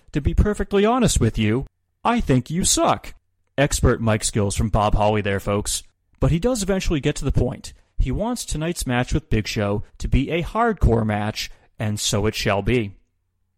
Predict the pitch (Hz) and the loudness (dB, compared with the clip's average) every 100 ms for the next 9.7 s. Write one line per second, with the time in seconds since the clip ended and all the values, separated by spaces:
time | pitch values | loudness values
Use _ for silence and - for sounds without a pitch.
0 | _ 160 185 202 240 240 233 202 208 202 | _ 0 2 0 2 0 -2 -4 -6 -8
1 | - 214 226 202 135 139 135 131 120 120 | -6 -2 -2 -2 -2 0 2 0 0 0
2 | 117 120 123 120 123 - 123 117 113 - | 0 0 -4 0 -2 0 -2 0 -2 -2
3 | 143 135 123 127 123 123 123 - _ _ | -2 -2 0 -2 0 -2 -4 -10 _ _
4 | 202 - 330 285 226 233 220 190 170 175 | -8 -2 -2 -2 -4 -6 -4 -4 -4 -4
5 | - 160 131 160 190 - - 113 101 98 | -4 -6 -2 0 0 0 -2 -2 -2 -2
6 | 104 - - - 107 110 113 110 107 113 | -6 -10 -2 2 4 4 4 4 4 0
7 | 104 107 104 113 104 101 101 117 135 151 | 2 0 0 -2 -2 -4 -4 -2 -2 -2
8 | 151 - - - _ - 120 - 131 120 | -2 -2 -6 -10 _ -2 -2 2 2 2
9 | 127 - 110 107 - 104 104 | 0 0 0 0 -2 -4 -6